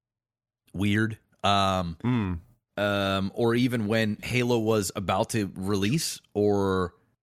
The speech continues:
Speaker 1: it just released and all the hype was good and stuff. But, um, or not Halo, sorry. Um,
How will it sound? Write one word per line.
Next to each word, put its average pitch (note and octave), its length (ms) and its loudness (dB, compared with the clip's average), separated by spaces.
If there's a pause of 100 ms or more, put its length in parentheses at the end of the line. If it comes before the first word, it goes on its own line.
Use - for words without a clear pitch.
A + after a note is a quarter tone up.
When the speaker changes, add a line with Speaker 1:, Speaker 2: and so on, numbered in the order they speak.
(280)
Speaker 1:
it G2 120 -2
just A2 340 -2
released B2+ 420 2
and G2+ 120 0
all G2+ 160 0
the F#2+ 120 -2
hype G#2 260 -2
was G#2+ 140 -2
good G2+ 260 0
and G2 100 -6
stuff. G2+ 380 -4 (580)
But, G#2+ 260 2
um, G2 640 0 (340)
or A#2+ 80 0
not A2+ 180 2
Halo, G#2 300 0
sorry. F#2 380 0
Um, F2 580 -2